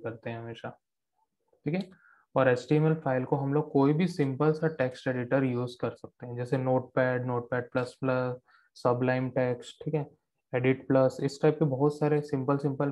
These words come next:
text editor हम लोग को मिलते हैं और हम लोग उससे, उसको easily, अ, develop कर सकते हैं, बना सकते हैं, ठीक है, और हम लोग easily उसको run कर सकते हैं।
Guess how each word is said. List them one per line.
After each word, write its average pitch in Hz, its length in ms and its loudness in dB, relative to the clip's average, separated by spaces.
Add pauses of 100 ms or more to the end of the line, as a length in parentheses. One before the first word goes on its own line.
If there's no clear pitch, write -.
(120)
text 131 280 -2
editor 131 320 0
हम 131 180 -2
लोग 123 120 -4
को 143 80 0
मिलते 120 320 -2
हैं 170 180 -4 (400)
और 131 120 -4
हम 123 160 -4
लोग 123 120 0
उससे, 175 340 -4 (1300)
उसको 175 420 -2
easily, 156 640 4 (220)
अ, 135 60 -4 (1040)
develop 127 460 2
कर 151 120 6
सकते 147 320 0
हैं, 143 120 2
बना 120 280 2
सकते 135 360 -4
हैं, 135 220 -4 (520)
ठीक 170 80 -4
है, 202 100 -4 (500)
और 127 220 2
हम 123 220 -4
लोग 185 260 2 (560)
easily 139 320 4
उसको 165 240 6
run 143 200 4
कर 113 160 -2
सकते - 300 -16
हैं। 113 80 -12